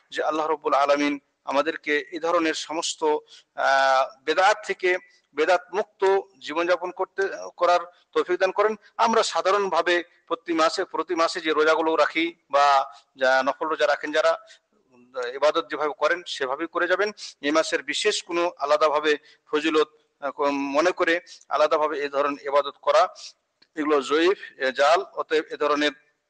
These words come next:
করার কোনো প্রয়োজন, আহ, প্র-, প্রমাণ নাই বা প্রয়োজন নেই। দেখেন শেখ, আহ, ইবনে তাইমিয়া রহমতুল্লাহ আলাইহি বলছেন, "ওয়া আম্মা সাওমে রজব, তবে খুসুসি রজব মাসে বিশেষ করে রোজা রাখা, হ্যাঁ, তারপরে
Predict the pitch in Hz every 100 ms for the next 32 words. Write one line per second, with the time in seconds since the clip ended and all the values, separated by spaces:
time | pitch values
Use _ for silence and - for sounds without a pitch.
0 | _ _ _ _ _ - 127 131 139 139
1 | 139 143 143 151 135 - 135 143 - 139
2 | 139 143 160 160 143 135 135 147 185 226
3 | - - - 135 151 175 180 - - 165
4 | 165 170 151 147 139 131 - - _ _
5 | _ 160 170 160 156 190 185 170 - 156
6 | 147 139 151 - 196 202 _ - 143 151
7 | 147 - 180 156 143 151 202 - 156 143
8 | - 147 214 - 185 175 156 160 147 151
9 | 127 139 208 - 180 143 143 185 175 -
10 | 151 208 - - - 156 151 147 - 151
11 | 147 156 156